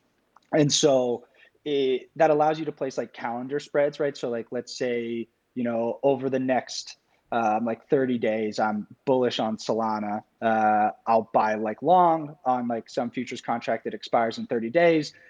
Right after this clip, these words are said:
and, like, maybe I'm bearish on Solana in, like, ninety days, right, or, or sixty days. So I could take a short position on that,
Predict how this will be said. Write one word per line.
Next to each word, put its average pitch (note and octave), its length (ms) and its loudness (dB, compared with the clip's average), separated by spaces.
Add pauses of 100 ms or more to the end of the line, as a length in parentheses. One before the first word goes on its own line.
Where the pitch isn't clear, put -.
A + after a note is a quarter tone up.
(120)
and, B2+ 180 0
like, A2 220 -2
maybe A#2+ 240 0
I'm A2 160 -2
bearish A#2 340 2
on A2 140 -6
Solana A2 420 -2
in, G#2 140 -6
like, G2 220 -6 (420)
ninety C3 360 4
days, F2+ 360 -6
right, A2 180 2
or, G#2 220 -2
or A#2 80 2
sixty A#2+ 360 -2
days. F#2+ 300 0
So B2 140 2
I A2 100 4
could A#2 140 -4
take A2+ 140 0
a A#2+ 40 -2
short A2 260 0
position B2 380 0
on A2+ 160 2
that, A#2+ 320 6